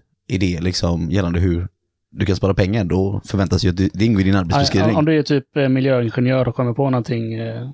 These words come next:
Speaker 1: Precis.
Speaker 2: miljömässigt,
Speaker 1: Ja,
Speaker 2: så
Speaker 1: så kan inte du säga, "Nej, men jag har ett förbättringsförslag", liksom,
Speaker 2: <laughs>
Speaker 1: och så ska du ha pengar för det. Det är inte det, eh, det här avtalet, utan det här är mer om du kringgår, liksom, din ordinarie verksamhet.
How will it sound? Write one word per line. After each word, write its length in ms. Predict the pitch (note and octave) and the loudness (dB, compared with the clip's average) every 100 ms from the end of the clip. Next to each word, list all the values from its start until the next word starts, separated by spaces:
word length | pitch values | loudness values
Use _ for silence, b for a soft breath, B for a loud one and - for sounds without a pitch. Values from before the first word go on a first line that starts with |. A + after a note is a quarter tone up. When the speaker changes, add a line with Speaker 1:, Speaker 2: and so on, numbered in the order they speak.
| - | -4
Speaker 1:
Precis. 160 | C#3 A2+ | 0 2
Speaker 2:
miljömässigt, 600 | B2+ A#2 A#2 - C3 - | 0 0 -2 -2 -4 0
Speaker 1:
Ja, 120 | A#2 | 0
Speaker 2:
så 200 | A#2+ A#2+ A2+ | 0 -2 0
Speaker 1:
så 80 | |
kan 80 | A2 | 0
inte 120 | G#2+ | 2
du 60 | G#2 | 2
säga, 160 | A2 G#2 | 2 2
"Nej, 160 | D#3 | 2
men 100 | B2+ | 4
jag 60 | G#2 | 2
har 60 | |
ett 60 | D3 | 2
förbättringsförslag", 760 | - B2+ - F2+ G2+ C#3+ C3+ F#2+ | 0 0 0 -2 0 0 0 0
liksom, 320 | - - - | -2 -2 0
Speaker 2:
<laughs> 40 | |
Speaker 1:
och 100 | F#2+ | -2
så 60 | G2+ | 0
ska 120 | G2+ | 0
du 60 | F2+ | 0
ha 40 | |
pengar 260 | G2 F#2 F#2+ | 0 0 0
för 60 | |
det. 100 | A2+ | 2
Det 60 | A2+ | 0
är 40 | |
inte 120 | A2+ | 0
det, 340 | A2 B2 A2 - | 2 2 2 2
eh, 160 | G#2 | 2
det 80 | G2+ | 2
här 80 | F#2+ | 2
avtalet, 260 | F2+ E2 E2+ | 0 -2 -2
utan 120 | F2 | 0
det 60 | F#2+ | 2
här 80 | A2 | 2
är 60 | |
mer 160 | G#2+ F2+ | 2 0
om 60 | F2 | 0
du 200 | E2+ - _ - | -2 -4 _ -6
kringgår, 540 | A#2 G2+ F2 B2 C2+ | -2 -2 -2 -2 -2
liksom, 300 | F#2+ - F2 | -2 -2 -2
din 180 | E2+ F2+ | 0 -2
ordinarie 300 | F2+ F2+ G2 | -2 0 0
verksamhet. 460 | A2 - - - | -2 -4 -8 -10